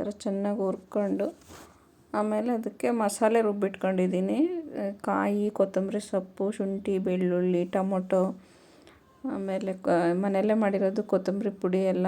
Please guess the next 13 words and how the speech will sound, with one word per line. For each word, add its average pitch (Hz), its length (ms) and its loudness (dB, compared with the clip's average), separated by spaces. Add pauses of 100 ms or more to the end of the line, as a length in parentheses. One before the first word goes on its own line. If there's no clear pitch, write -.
ಹಾಕಿ 185 280 -4 (340)
ಮಸಾಲೆ 208 400 4
ರುಬ್ಬಿಟ್ಕೊಂಡಿದ್ದೀನಿ, 190 840 0 (100)
ಅದನ್ನು 208 320 0
ಹಾಕ್ಕೋಬೇಕು. 170 580 -4 (1800)
ಇವಾಗ 226 260 2 (140)
ನಾನು 220 220 0
ಅದ್ರ 196 160 2 (100)
ಜೊತೆಗೆ 202 420 0 (400)
ಇದು - 240 -6 (280)
ಕೂರ್ಗಿಂದ 208 440 2 (120)
ತಂದಿರೋದು 196 520 2 (220)
ಮಟನ್ 196 280 2